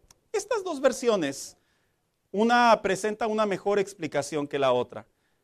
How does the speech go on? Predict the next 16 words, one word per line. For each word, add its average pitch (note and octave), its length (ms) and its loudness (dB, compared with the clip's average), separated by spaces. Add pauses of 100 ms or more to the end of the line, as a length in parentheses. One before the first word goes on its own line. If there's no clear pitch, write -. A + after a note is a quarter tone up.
(200)
Eh, D#3 160 2
yo F3+ 140 2
quisiera G#3+ 600 4
continuar D#3 480 -2
con F3+ 140 -6
esta F3+ 260 -6
serie F#3+ 300 0
de F#3 120 -4
mensajes D#3 540 -8
que E3+ 80 -4
dejé D#3 240 2
pendiente F#3+ 560 -4
esas E3+ 240 -10
semanas D3+ 420 -4
anteriores D3 600 -2
que, C#3 340 -2